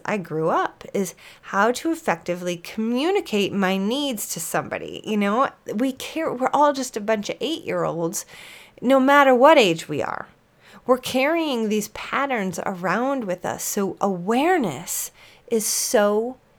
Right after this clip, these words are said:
key. Now, today I wanted to come on and just talk about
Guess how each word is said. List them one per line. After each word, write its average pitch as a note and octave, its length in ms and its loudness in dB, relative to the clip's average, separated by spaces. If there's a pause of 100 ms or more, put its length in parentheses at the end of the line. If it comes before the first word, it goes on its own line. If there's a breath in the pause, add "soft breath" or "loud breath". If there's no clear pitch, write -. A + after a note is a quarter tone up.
(280)
key. - 520 -6 (640 loud breath)
Now, B3+ 400 4 (460)
today E4 340 2 (540)
I C4 80 6
wanted C4+ 300 6
to E4 100 2
come A#3 200 -2
on E3+ 260 0
and F#3 220 -4
just G3+ 240 -6
talk G3+ 240 -4
about F3+ 380 -2